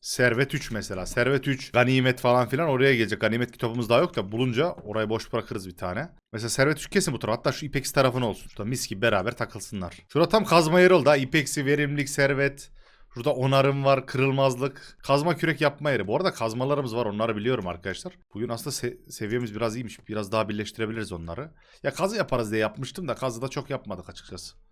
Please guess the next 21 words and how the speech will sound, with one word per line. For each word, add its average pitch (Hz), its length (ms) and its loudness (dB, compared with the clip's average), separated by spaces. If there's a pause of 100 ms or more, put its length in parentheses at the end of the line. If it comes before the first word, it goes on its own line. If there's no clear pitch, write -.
Alevden 110 440 0
çehre. 104 420 -4 (380)
Bu 170 140 -4
orta 160 200 -2
koridor 151 340 2
hak 135 160 2
etmiyor. 107 300 -4
Tüy 143 180 -2
düşünlü 143 380 -2
falan 135 320 2
da 113 40 -2
orta 95 220 -4
koridora 90 400 -6
koyacağım. 87 320 -6 (140)
Bu 226 140 -4
şu - 320 -6
koridora 147 540 4 (160)
daha 131 220 6
iyi 87 140 -4
gibi. 85 220 -8 (400)
Heh, - 140 -6